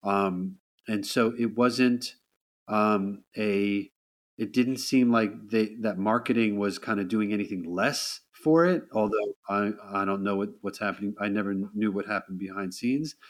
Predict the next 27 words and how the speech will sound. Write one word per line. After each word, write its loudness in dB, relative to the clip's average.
um, 2
behind -2
the -4
scenes, 0
but, 2
uh, 4
it, -2
you 2
know, 4
it 0
just -2
did 0
not 2
do, 2
uh, 0
you 4
know, 4
at -2
that 2
time, 4
I 0
think, -4
um, 0
when -2
you -2
talk -6
about -2